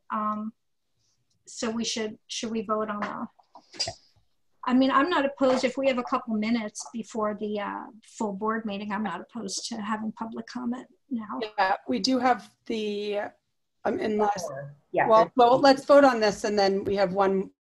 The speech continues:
Speaker 2: the fir-, the other affidavit that we, N-, Nathan suggested we take at the end.
Speaker 1: Oh, yeah, yeah, that's right. We, yeah, but he said we can't do anything on that.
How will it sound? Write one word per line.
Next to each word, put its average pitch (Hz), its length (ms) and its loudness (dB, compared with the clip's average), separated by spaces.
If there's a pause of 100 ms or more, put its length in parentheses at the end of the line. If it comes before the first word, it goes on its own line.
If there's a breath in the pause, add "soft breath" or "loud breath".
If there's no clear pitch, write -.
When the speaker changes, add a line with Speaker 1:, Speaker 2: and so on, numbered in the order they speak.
(160)
Speaker 2:
the 202 140 -2
fir-, 208 280 -2
the 202 120 -2
other 190 200 6
affidavit 185 500 0
that 190 240 -2
we, 185 440 -2
N-, 202 200 -2
Nathan 185 400 -2
suggested 185 500 -4
we 190 80 -2
take 185 220 -8
at 180 80 -10
the 196 120 -8
end. 190 220 -6
Speaker 1:
Oh, 277 140 6
yeah, 233 240 0
yeah, 220 180 -4
that's 220 240 -6
right. 202 180 -6
We, 214 240 -8
yeah, 226 340 -6 (340)
but 233 100 -2
he 233 120 0
said 226 260 -6
we 226 100 -6
can't 226 320 -8
do 226 160 -6
anything 226 400 -12
on - 160 -10
that. - 220 -12